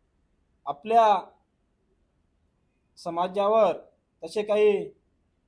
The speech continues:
त्यांचे उपकारच आहेत. तर मी तर असे म्हणेन की तुमचे उपकार नसून समाजाचे, जनतेचे तुमच्यावर उपकार आहेत. आपण जे काही दोन कामं केली म्हणजेच समाजाचा विकास होत नाही,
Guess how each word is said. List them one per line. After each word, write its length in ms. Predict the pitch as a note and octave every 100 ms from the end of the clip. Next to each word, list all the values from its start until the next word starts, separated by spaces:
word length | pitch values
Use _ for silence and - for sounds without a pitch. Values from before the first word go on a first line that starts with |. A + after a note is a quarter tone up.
| _ _ _ _ _ _ _ _ _ _ -
त्यांचे 240 | E3+ A3+
उपकारच 520 | G3 - A3 A#3 A#3+
आहेत. 240 | A3 E3+ C#3+ - _ _ _ _ _ F3+
तर 100 | F3+
मी 140 | F#3+ G#3+
तर 80 |
असे 240 | G3+ F3 A3
म्हणेन 360 | A3 A#3 G#3+ D3+ - _ _ _ _ _ _ _ _ -
की 400 | A#3+ A#3+ G3+ F3+ - _
तुमचे 260 | F#3 F3+ A3+
उपकार 300 | G3+ G#3 A3+
नसून 400 | G#3+ G#3+ G#3+ F3+ - _ _ _ -
समाजाचे, 600 | F3 G#3 G#3 G#3 A3+ G3+
जनतेचे 460 | F3 F3 A3+ A3+ B3
तुमच्यावर 380 | A#3+ A3 B3
उपकार 300 | A#3 A3+ A3+
आहेत. 200 | G#3+ F#3+ D#3+ - _ _ _ -
आपण 300 | - A3 G#3
जे 120 | A3
काही 380 | A3+ A3+ A#3 G#3+ F#3 _ _ -
दोन 180 | G3 A3
कामं 260 | G#3 G#3+
केली 540 | G#3 A3 G#3 F3+ - _ _ _ _ -
म्हणजेच 320 | E3+ A#3 B3
समाजाचा 420 | G#3 G#3+ G#3+ G#3+
विकास 380 | F3+ F3+ A3+ A3+
होत 160 | G3+ G#3
नाही, 320 | F#3+ D#3+ C#3